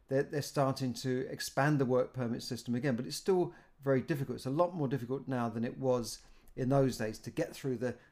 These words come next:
to jump through all the hoops, and the, the work permit is much more expensive for people, and perhaps that is deterring people. But the N H S staffing crisis has been highlighted by the King's Fund report into the N H S workforce, which revealed the following. N H S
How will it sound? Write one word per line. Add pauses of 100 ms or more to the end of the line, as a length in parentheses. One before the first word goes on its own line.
(100)
to
jump
through
all
the
hoops,
and
the,
the
work
permit
is
much
more
expensive
for
people, (200)
and
perhaps
that
is
deterring
people. (300)
But
the
N
H
S (180)
staffing
crisis
has
been (180)
highlighted
by
the
King's
Fund
report
into
the
N
H
S
workforce, (360)
which (400)
revealed
the
following. (240)
N
H
S